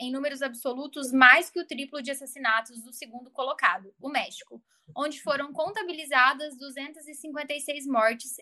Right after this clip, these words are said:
entre janeiro de dois mil e oito e julho de dois mil e dezesseis. Em números relativos, quando se olha o total de assassinatos em trans para cada milhão de habitantes, o Brasil fica em quarto lugar,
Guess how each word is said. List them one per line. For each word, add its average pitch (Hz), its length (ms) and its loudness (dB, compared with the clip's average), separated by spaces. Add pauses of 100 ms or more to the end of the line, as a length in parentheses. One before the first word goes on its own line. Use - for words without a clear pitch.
entre 269 260 -6
janeiro 254 400 -4
de 269 160 -12
dois 254 220 -2
mil 247 140 -4
e 240 140 0
oito 220 300 -6 (320)
e 302 100 0
julho 277 300 -2
de 247 120 -4
dois 269 200 4
mil 269 140 0
e 262 60 -4
dezesseis. 240 640 -4 (340)
Em - 60 0
números 277 260 4
relativos, 311 720 4
quando 302 300 -8
se 294 180 -8
olha 294 200 -2
o 330 40 -16
total 294 360 -4
de 359 80 -8
assassinatos 269 680 -2
em 262 140 -4
trans 254 440 -6
para 240 200 0
cada 269 240 0
milhão 285 420 -4
de 302 80 -10
habitantes, 269 600 -4 (320)
o 269 40 -8
Brasil 277 400 2
fica 294 220 -12
em 302 80 -8
quarto 285 400 6
lugar, 254 400 2